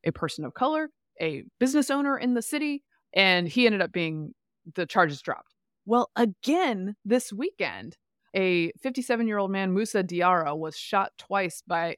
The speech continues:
an alleged thief, Charles Rohde, fifty-nine, early Saturday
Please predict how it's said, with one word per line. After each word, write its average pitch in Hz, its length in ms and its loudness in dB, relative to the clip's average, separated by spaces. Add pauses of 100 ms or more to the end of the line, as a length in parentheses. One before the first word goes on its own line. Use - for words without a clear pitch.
an 170 120 -4
alleged 165 520 -2
thief, 175 300 -8
Charles 156 360 -2
Rohde, 165 280 -2
fifty-nine, 185 520 -2
early 175 240 0
Saturday 185 600 0